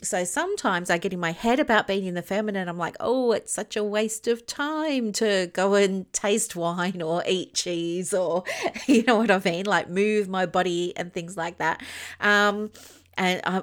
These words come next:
I'd much rather be sensible and stay in front of the <laughs> computer and do things. Um, but I also know that when I step back,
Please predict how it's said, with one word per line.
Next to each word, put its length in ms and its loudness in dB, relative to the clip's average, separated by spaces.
I'd 160 0
much 300 0
rather 340 2
be 160 -2
sensible 600 -2
and 140 -6
stay 220 -2
in 60 -2
front 180 4
of 60 0
the 100 2
<laughs> 140 -6
computer 520 2
and 160 0
do 280 0
things. 460 -6
Um, 420 2
but 120 4
I 60 6
also 360 2
know 360 -2
that 120 2
when 140 2
I 80 -2
step 320 -6
back, 320 -2